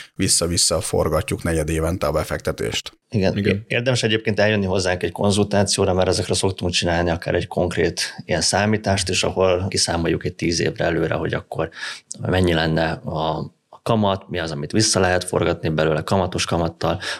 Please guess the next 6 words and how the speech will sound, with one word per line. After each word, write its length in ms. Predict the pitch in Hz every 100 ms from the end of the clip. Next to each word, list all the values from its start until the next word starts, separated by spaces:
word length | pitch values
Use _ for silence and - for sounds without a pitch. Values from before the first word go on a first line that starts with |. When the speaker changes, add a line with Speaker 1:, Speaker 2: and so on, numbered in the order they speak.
| -
Speaker 2:
hogy 220 | 80 90
hízik, 520 | 90 82 82 85 80 -
levonjuk 480 | 78 85 76 78 82
belőle 320 | 73 - 73
a 80 | -
költségeket, 880 | 104 95 - 87 85 82 78 80